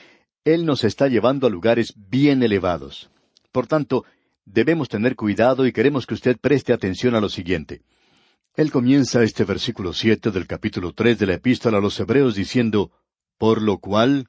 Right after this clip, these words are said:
como dice el Espíritu Santo", y aquí tenemos otra de estas expresiones. Este capítulo tres está lleno de expresiones como esta.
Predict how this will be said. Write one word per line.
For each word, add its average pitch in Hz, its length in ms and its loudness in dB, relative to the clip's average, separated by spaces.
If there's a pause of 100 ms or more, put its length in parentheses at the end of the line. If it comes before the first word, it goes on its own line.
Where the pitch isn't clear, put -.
como 90 300 -4
dice 143 300 2
el 139 80 4
Espíritu 131 480 -4
Santo", 98 500 -4 (580)
y 117 80 -2
aquí 156 160 0
tenemos 160 540 0
otra 147 380 2
de 101 160 2
estas 104 320 -2
expresiones. 90 760 -8 (680)
Este 101 260 -2
capítulo 92 400 -6
tres 110 280 -2
está 123 300 0
lleno 143 320 2
de 120 80 4
expresiones 104 540 -2
como 143 200 0
esta. 113 280 -4